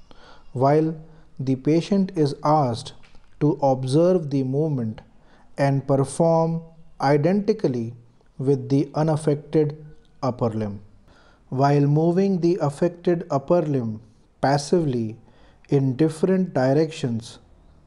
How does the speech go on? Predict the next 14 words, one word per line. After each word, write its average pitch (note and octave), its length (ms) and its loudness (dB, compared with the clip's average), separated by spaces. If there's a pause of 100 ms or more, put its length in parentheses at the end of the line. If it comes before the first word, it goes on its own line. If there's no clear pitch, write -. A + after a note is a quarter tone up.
(140)
the C3+ 220 2
physiotherapist F3 1000 0 (480)
makes E3+ 560 2
a C#3+ 120 2
quick G3+ 380 0 (160)
assessment C#3 720 -4 (640)
to C#3 140 4
determine C3+ 800 0 (520)
whether D#3 560 2 (400)
any D3 300 0
painful E3+ 600 0
movements D3+ 840 -4 (360)
are C3+ 300 4
present. A#2 580 -4